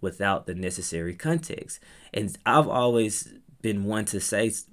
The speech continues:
in most cases, sometimes the context can, context can be just as important in,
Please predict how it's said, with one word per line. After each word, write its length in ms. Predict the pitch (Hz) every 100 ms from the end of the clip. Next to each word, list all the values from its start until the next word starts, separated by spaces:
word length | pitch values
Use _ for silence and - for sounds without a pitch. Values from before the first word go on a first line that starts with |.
| -
in 180 | 107 98
most 360 | 117 135 -
cases, 540 | - 127 147 123 107 -
sometimes 480 | 127 127 127 113
the 100 | 110
context 540 | 95 120 127 123 113 -
can, 240 | 107 87 -
context 580 | 135 135 135 143 135 -
can 140 | 107
be 100 | 98
just 280 | 90 110 107
as 120 | 101
important 380 | 98 - 104 98
in, 200 | 95